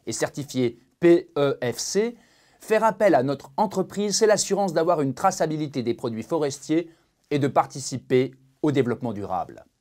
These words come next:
N'hésitez pas à nous contacter pour en savoir plus.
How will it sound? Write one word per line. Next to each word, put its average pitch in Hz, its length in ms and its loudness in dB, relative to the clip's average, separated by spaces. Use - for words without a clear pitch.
N'hésitez 160 500 2
pas 185 220 6
à 160 80 6
nous 135 100 -2
contacter 143 540 2
pour 135 180 -4
en 120 60 0
savoir 123 320 0
plus. 170 560 -6